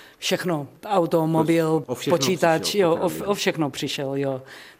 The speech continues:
Speaker 1: Tak stejně se to stalo. <laughs>
Speaker 2: To jsou zkušenosti velice nepříjemné, ale já myslím, že vy si přivážíte, nebo jste si přivezla, protože už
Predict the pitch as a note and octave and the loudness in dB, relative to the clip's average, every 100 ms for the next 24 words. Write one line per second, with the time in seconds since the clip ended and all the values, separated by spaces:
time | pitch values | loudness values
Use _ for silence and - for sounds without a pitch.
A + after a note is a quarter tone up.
0 | _ - E3 - E3 D#3 D#3 - F3+ F3+ | _ -4 -4 0 2 4 2 2 0 2
1 | - G3 F3 C#3+ B2 - G3 F3 - G3 | 0 2 2 0 -4 -2 -2 -2 2 0
2 | - - - - - - _ - B2+ A2+ | 0 -14 -20 -20 -20 -20 _ -4 -2 0
3 | - B2 B2 A#2 - A2 A#2+ A2 - B2 | 4 4 6 2 0 0 0 0 0 0
4 | G#2+ G#2+ - A2+ - F#2+ G#2 - - C3+ | 2 2 2 0 0 0 0 0 0 2
5 | C#3+ D3 D3 D3 C#3 A2+ B2+ C3+ C3 B2 | 2 4 4 4 4 4 4 4 4 4
6 | B2+ C#3+ C#3 C#3+ D3 C3+ D3 C3+ A#2 - | 4 2 2 2 4 4 4 2 -2 -6
7 | A#2 A#2+ B2+ - C3 - C3+ C3 C3 A#2+ | -2 0 2 0 0 0 0 4 4 2
8 | B2 - B2+ A#2+ A#2+ B2+ - C3 - A2 | 0 2 2 2 0 0 0 0 0 2
9 | A2+ A#2 A2+ A2 G#2 A2+ A2+ G2+ - - | 2 2 0 -2 0 2 2 0 -2 -4